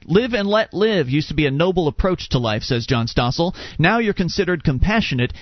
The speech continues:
if you demand that government impose your preferences on others."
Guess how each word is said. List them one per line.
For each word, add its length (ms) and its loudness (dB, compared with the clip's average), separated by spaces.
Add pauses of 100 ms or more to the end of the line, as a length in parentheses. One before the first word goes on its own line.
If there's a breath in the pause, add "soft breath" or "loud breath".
(140 loud breath)
if 120 0
you 80 4
demand 480 2
that 180 -4
government 440 0
impose 420 0
your 280 0
preferences 720 -4 (420)
on 160 2
others." 480 -6